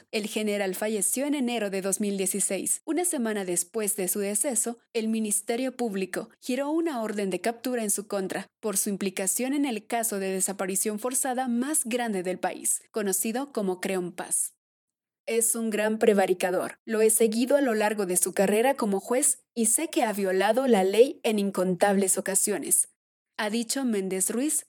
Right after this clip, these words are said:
sobre Chitumul, para el que abiertamente desea cárcel o exilio. En dos mil veintidós, Méndez Ruiz, dirigente de la organización de extrema derecha denominada Fundación contra el Terrorismo, se ha convertido en una especie de vengador.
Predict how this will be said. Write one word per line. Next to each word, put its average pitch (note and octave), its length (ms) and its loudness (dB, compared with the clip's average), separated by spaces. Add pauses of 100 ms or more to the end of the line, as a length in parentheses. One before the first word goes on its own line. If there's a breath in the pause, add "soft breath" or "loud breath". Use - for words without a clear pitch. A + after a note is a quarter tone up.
sobre F#3 320 -2
Chitumul, G3 640 -2 (180)
para F#3 220 0
el F3+ 120 -4
que F#3+ 140 -2
abiertamente G#3+ 880 -2
desea B3 540 -4
cárcel G3+ 600 -4
o G3+ 120 -4
exilio. G3 600 -2 (300)
En A3+ 180 0
dos G#3 220 -2
mil A#3+ 200 -2
veintidós, A3 720 -2
Méndez C4 460 -2
Ruiz, G3+ 460 -4
dirigente A#3 560 -2
de C4 80 -2
la A3+ 100 0
organización G3 720 -2
de C4+ 80 -2
extrema A3 500 -2
derecha A3+ 440 -2
denominada A#3 580 0
Fundación A3 560 -2
contra F#3 240 -2
el F3 80 -2
Terrorismo, A#3+ 640 -2
se - 140 0
ha D4+ 80 -8
convertido C4+ 680 -2
en D4+ 140 0
una G#3 160 -2
especie A#3+ 540 -2
de A#3 100 -2
vengador. F3 540 -4